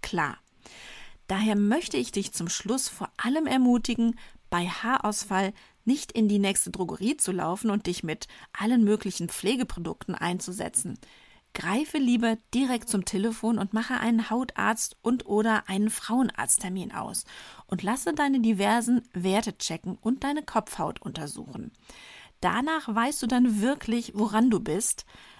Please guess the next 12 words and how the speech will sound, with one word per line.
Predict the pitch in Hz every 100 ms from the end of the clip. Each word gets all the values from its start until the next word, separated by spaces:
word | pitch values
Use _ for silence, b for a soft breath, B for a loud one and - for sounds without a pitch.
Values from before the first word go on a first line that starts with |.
| B
und | 202 208 -
dir | 180 214 196
wird | 240 -
sicher | 262 294
dann | 233 220
auch | - 208
gut | - 190 -
geholfen. | 202 196 170 165 151 120 B B B
Und | - 190 180 -
bei | 156
den | 156 139
Haarpflegeprodukten | 165 - 370 466 - 196 175 175 175 175 208 - 269 254